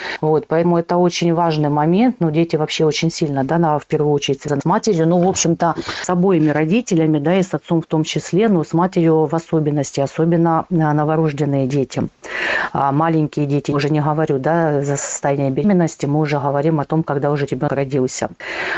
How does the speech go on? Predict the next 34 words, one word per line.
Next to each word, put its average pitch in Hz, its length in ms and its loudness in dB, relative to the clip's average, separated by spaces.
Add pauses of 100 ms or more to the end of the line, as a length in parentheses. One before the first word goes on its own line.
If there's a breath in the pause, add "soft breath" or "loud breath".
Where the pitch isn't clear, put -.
А, 143 220 0
вот, 147 300 0
и 165 180 2
это 156 260 2
очень 165 300 2
важный, 151 360 0
да, 180 160 2
момент 170 480 2
и - 40 -4
процесс, 180 680 -2
а, 151 460 0
чтобы 143 640 0
каждая 147 300 0
мамочка, 165 500 0
да, 156 120 0
понимала, 156 640 2
что 147 460 -2
ее 156 360 2
состояние, 175 920 0 (440 loud breath)
а, 147 560 0
у-, 156 320 -2
в - 100 -10
принципе, 165 580 -2
ее 156 400 2
эмоциональное 170 960 2
состояние 160 680 0
в - 100 -8
первую 147 440 -2
очередь, 139 560 -2
да, 170 360 2
о-, 151 380 2
очень 175 340 0
прямо 165 300 0
пропорционально 175 960 0